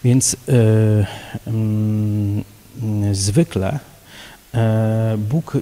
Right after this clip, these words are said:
działa na nasze życie przez wielu różnych ludzi. Kiedy spojrzymy na początki Kościoła, to zauważymy,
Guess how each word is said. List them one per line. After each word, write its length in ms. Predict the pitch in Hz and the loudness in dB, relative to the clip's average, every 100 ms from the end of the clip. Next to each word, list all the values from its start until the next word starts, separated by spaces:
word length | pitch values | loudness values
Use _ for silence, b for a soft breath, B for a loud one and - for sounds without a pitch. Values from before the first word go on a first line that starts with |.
| 120 | -4
działa 340 | 107 127 117 110 | -2 -2 0 0
na 120 | 107 | -2
nasze 280 | 104 98 113 | -2 -4 -4
życie 260 | 110 - | -6 -6
przez 280 | 113 - 101 | -8 -6 -6
wielu 440 | 98 110 110 104 95 | -2 0 2 0 0
różnych 400 | 101 98 92 - | -2 -2 -4 -4
ludzi. 300 | 95 - - - - - | -8 -8 -14 -18 -20 -8
Kiedy 180 | - 123 | -4 -4
spojrzymy 460 | - 127 139 175 | -2 -2 0 0
na 320 | 139 117 110 104 B B B B B | 0 0 0 -4 B B B B B
początki 420 | 127 160 170 - | 0 0 0 -4
Kościoła, 440 | - 113 - 196 - | -4 -4 -4 -4 -2
to 120 | 127 | -2
zauważymy, 680 | 110 107 104 110 104 95 | -2 -2 0 0 0 -2